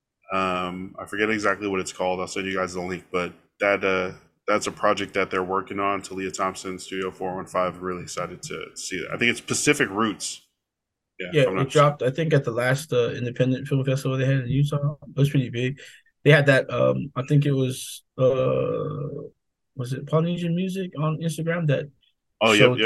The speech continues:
Speaker 2: the
Speaker 1: yep.
Speaker 2: different films that were, yeah, that had dropped. So that's dope.
Speaker 1: Okay. Yeah,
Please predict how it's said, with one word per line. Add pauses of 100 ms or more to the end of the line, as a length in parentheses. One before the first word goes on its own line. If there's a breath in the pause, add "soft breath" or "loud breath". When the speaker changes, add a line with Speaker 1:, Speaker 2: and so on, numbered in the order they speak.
Speaker 2:
the
Speaker 1:
yep.
Speaker 2:
different
films
that
were,
yeah,
that
had
dropped. (260)
So
that's
dope.
Speaker 1:
Okay. (420)
Yeah,